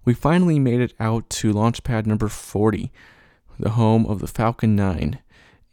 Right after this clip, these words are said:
And we were only given about ten to fifteen minutes to take pictures of the Falcon nine, to learn more about the launch pad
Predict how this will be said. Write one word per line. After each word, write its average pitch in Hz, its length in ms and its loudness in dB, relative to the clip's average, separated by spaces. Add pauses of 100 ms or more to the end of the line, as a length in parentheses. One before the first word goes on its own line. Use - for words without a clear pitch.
And 107 280 0
we 123 120 2
were 127 140 2
only 123 200 2
given 117 360 2
about 107 440 -2
ten 170 300 0
to 156 80 -2
fifteen 127 360 2
minutes 101 320 2
to - 100 -10
take - 360 -6
pictures 107 680 -4
of 101 500 0
the - 80 -14
Falcon 101 400 2
nine, 107 360 2
to 104 220 -4 (520)
learn 107 260 4
more 104 240 4
about 104 240 0
the 107 100 -4
launch 104 260 2
pad 113 420 -2